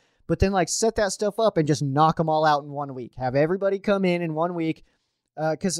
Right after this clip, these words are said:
chances are that one guy's not interviewing at eight teams. You know what I mean? It's probably closer to five or six. You can do that in a week. You know what I mean? Like, I, that'd be an insane week, but, uh, you can do it. <laughs> You can, you can absolutely get it done.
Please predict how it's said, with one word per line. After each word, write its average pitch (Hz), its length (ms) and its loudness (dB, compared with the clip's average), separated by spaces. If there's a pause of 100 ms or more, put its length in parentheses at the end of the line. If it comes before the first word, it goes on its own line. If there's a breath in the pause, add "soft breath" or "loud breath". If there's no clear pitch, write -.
(120)
chances 202 420 -2
are 175 220 4
that 147 240 -4
one 170 320 0
guy's 160 360 4
not 147 160 -4
interviewing 147 440 -4
at - 80 -12 (100)
eight 160 300 -6
teams. 143 580 -8
You 151 100 -8
know 151 60 -4
what 147 80 -2
I - 20 -2
mean? 147 140 2
It's 156 140 0
probably 185 480 -2
closer 147 360 -4
to 151 80 -2
five 127 360 -4
or 156 60 -6
six. - 360 -10 (320)
You 320 60 -4
can 269 140 -10
do 302 100 -6
that 285 160 4
in 262 60 -8
a 277 40 -6
week. 277 300 -4
You 156 60 -10
know 185 60 -4
what 190 60 -4
I 185 40 -6
mean? 190 200 -6
Like, 156 200 0
I, 160 240 -2
that'd 147 200 -2
be 143 180 -6
an 120 140 -10
insane 135 540 -4
week, 156 320 -2
but, 135 340 -4
uh, 151 60 -8
you 165 160 -4
can 220 320 0
do 170 160 -2
it. - 140 -12
<laughs> - 140 4
You 226 100 2
can, 208 320 -2 (260 soft breath)
you 202 100 -6
can 220 140 -4
absolutely 170 540 -2
get 143 160 0
it 120 100 -8
done. 151 220 0